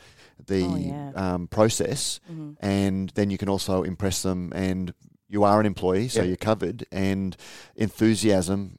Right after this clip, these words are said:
Speaker 1: you know, you demonstrate
Speaker 2: Goes a long
Speaker 1: enthusiasm
Speaker 2: way.
Speaker 1: to employer, and there's nothing that they won't do to, to some extent.
Speaker 3: It, it shows, um, i-, i-, and this is, again, from my hospitality experience, you can,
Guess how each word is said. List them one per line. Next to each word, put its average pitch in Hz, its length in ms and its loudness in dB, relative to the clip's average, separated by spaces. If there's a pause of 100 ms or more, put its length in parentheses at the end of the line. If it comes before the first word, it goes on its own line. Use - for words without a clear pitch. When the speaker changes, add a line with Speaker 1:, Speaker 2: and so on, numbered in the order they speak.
Speaker 1:
you 98 100 -4
know, 92 60 0
you 98 220 -4
demonstrate 104 560 0
Speaker 2:
Goes 95 100 0
a - 20 -8
long 101 80 -2
Speaker 1:
enthusiasm 95 400 0
Speaker 2:
way. 90 60 -4
Speaker 1:
to 95 100 0
employer, 95 540 2
and 92 500 -4 (720)
there's 98 180 -2
nothing 95 300 -2
that 92 120 -4
they 92 140 2
won't 90 240 -2
do 90 280 0 (160)
to, 90 120 -12
to - 60 -12
some 90 200 -6
extent. 80 320 -8 (760)
Speaker 3:
It, 143 120 8
it 143 140 6
shows, 135 420 4 (120)
um, 110 340 2 (100)
i-, - 160 0
i-, - 480 -2
and 110 160 6
this 98 80 2
is, 104 140 0 (180)
again, 107 300 4
from 104 140 2
my 110 200 2
hospitality 95 520 0
experience, 85 540 0
you 123 140 4
can, - 140 0